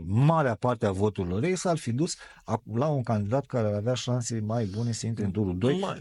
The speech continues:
Speaker 1: Nu
Speaker 2: da.
Speaker 1: a acceptat realitatea. Aia
Speaker 2: Asta
Speaker 1: e
Speaker 2: dacă, mă, dacă, eu știu, credem în
Speaker 1: Știi,
Speaker 2: sondaje.
Speaker 1: uh, o, o, lumea vrea să evolueze. În general,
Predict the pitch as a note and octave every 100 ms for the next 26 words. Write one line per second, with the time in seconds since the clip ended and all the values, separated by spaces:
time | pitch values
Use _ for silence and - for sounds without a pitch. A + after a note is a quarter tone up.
0 | G2+ A#2+ E3+ E3 D3+ C#3+ B2+ - C#3 C#3
1 | B2+ A#2 - B2 F3+ D#3+ - _ - A#2+
2 | C#3+ C#3 - D#3+ D3+ C3 B2 F#2+ - G#2
3 | A#2 A#2 A2+ F2 G#2+ A2+ A2 A2+ A2+ -
4 | G#2+ B2 A2+ G#2+ G2+ F#2+ - - D3 D#3
5 | - - C3 A#2 A#2 - A#2+ B2+ - A#2+
6 | C#3+ F3+ D3+ A#2+ D3 - B2 G#2+ A2 G2+
7 | E2 D#2 D#2 _ _ _ G#2+ A#2 B2 A2+
8 | B2 D3+